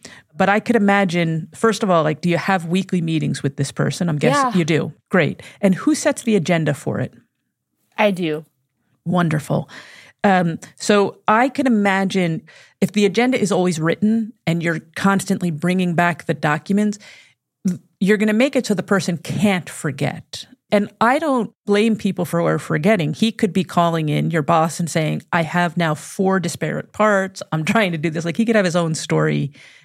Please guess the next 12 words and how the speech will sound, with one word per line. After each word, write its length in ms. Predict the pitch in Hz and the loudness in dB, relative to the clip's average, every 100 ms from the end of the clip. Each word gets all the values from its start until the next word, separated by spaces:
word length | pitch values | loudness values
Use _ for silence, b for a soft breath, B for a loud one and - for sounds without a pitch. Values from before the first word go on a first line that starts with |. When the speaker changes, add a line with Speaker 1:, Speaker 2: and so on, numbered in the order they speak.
| _ | _
Speaker 1:
going 320 | 160 175 156 151 | 2 2 2 2
on. 380 | 151 147 - B B B _ | 2 0 -4 B B B _
But 200 | 202 - | 0 2
for 160 | - | -2
you, 640 | 180 165 247 269 175 156 156 B B B | -2 0 2 4 4 2 -4 B B B
for 100 | - | 0
someone 480 | 196 240 269 285 269 | 2 2 2 4 4
that's 320 | 226 202 - - _ _ _ _ _ _ | 4 2 -4 -18 _ _ _ _ _ _
part-time 720 | - 254 262 - 262 247 220 | 0 2 2 0 2 4 4
interested 480 | 214 208 170 - 147 | 2 -2 -4 -2 -2
in 140 | 160 | -2
you, 260 | 147 - | -4 -6